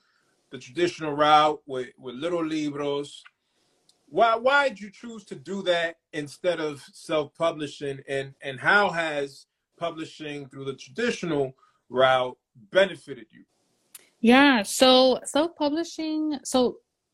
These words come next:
Speaker 2: uh, Mister Rowe and I didn't, like, he knew a little bit 'cause he's an English teacher and he's just a writer in general. I did, I knew zero about the publishing world or about books, besides what I saw, like, on T V and movies, which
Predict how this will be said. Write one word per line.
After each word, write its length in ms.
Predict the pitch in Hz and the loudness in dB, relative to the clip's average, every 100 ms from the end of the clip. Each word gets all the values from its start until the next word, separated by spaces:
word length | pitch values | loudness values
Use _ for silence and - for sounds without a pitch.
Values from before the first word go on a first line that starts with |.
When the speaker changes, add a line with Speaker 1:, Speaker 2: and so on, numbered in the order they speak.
| _ | _
Speaker 2:
uh, 160 | 226 226 | -4 -2
Mister 340 | 226 294 - 285 | -2 -2 -2 -2
Rowe 140 | 202 196 | -2 -2
and 120 | 196 | -4
I 120 | 185 190 | -4 -2
didn't, 300 | 185 180 175 - _ _ | -2 -2 -6 -10 _ _
like, 260 | 196 185 - - | -2 -2 -4 -4
he 80 | 294 | 0
knew 180 | 339 320 | 2 2
a 80 | 247 208 | 2 2
little 180 | 220 220 | 0 0
bit 100 | 220 202 | 0 -2
'cause 140 | 208 202 | -4 -4
he's 160 | 202 185 | -2 -4
an 60 | 180 | -4
English 240 | 190 196 - | -4 -4 -4
teacher 240 | 196 208 | -6 -4
and 120 | 196 190 | 0 0
he's 140 | 185 185 | 0 0
just 160 | - | 0
a 60 | 175 165 | 2 2
writer 440 | 165 175 185 185 - _ _ | 2 4 2 2 -6 _ _
in 140 | 180 180 | 0 4
general. 340 | 175 180 190 180 190 | 4 4 2 4 6
I 40 | 247 | 6
did, 160 | 254 240 - | 6 2 2
I 160 | 202 | 2
knew 220 | 233 196 165 | 4 2 0
zero 420 | 156 180 170 160 156 160 | 0 0 0 -4 -8 -8
about 180 | 160 - | -8 -8
the 60 | |
publishing 500 | - 170 160 156 165 156 | -8 -6 -6 -6 -6 -6
world 300 | 156 151 147 165 _ _ _ _ - | -4 -4 -6 -12 _ _ _ _ 0
or 80 | 175 165 | 2 2
about 260 | 165 160 - | 2 0 0
books, 180 | 170 - | -2 2
besides 360 | 190 196 226 254 | 2 6 6 6
what 100 | 254 196 | 4 2
I 20 | - | -2
saw, 80 | 190 | -2
like, 220 | 190 - 170 | -2 -4 -10
on 60 | 170 | -10
T 140 | 202 185 | -8 -6
V 20 | 190 180 | -4 -4
and 120 | 170 165 | -6 -6
movies, 420 | 180 214 233 - | -2 0 0 -2
which 140 | 180 | -4